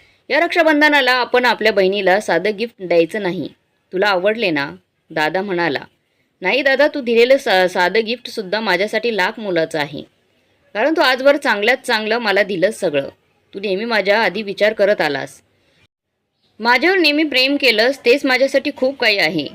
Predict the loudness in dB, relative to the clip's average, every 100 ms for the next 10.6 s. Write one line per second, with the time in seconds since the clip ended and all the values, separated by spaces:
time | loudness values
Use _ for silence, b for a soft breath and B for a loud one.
0 | -18 _ -8 -2 2 4 4 2 0 -2
1 | -2 0 2 2 2 0 2 0 0 -2
2 | 0 2 2 2 2 0 0 -4 -4 -2
3 | -2 -4 -10 -18 _ _ _ _ 0 2
4 | 2 2 2 0 2 2 2 2 2 2
5 | -2 -4 -10 _ _ _ -8 -2 2 2
6 | 2 0 -2 -6 -4 -4 -2 -2 -2 -2
7 | -2 0 -2 -4 -6 -8 -4 -8 -8 -18
8 | _ _ -2 0 2 2 2 0 -2 -4
9 | 0 2 2 0 -2 -6 -2 -2 -2 -2
10 | -2 -2 -4 -4 -4 -6